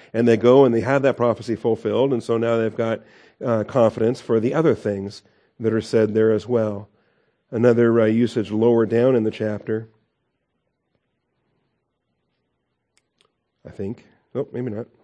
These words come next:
Oh, verse fifteen and verse seventeen. One verse above where I had clicked.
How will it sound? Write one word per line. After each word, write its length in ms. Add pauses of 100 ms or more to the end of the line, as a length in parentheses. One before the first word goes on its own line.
(1600)
Oh, 140
verse 200
fifteen 400
and 100
verse 180
seventeen. 560 (1800)
One 220
verse 240
above 380
where 180
I 40
had 180
clicked. 380